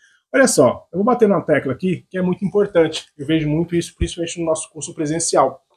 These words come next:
Eu falo pra colocar essa nomenclatura aqui, ó. É importante você colocar essa nomenclatura. Por quê?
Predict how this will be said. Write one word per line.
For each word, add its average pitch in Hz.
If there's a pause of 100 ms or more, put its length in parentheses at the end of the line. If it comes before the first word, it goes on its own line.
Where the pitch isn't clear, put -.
(300)
Eu 165
falo 202
pra 202
colocar 196
essa 196
nomenclatura 190
aqui, 190
ó. 143
É 180
importante 208
você 190
colocar 175
essa 165
nomenclatura. 151
Por 214
quê? 151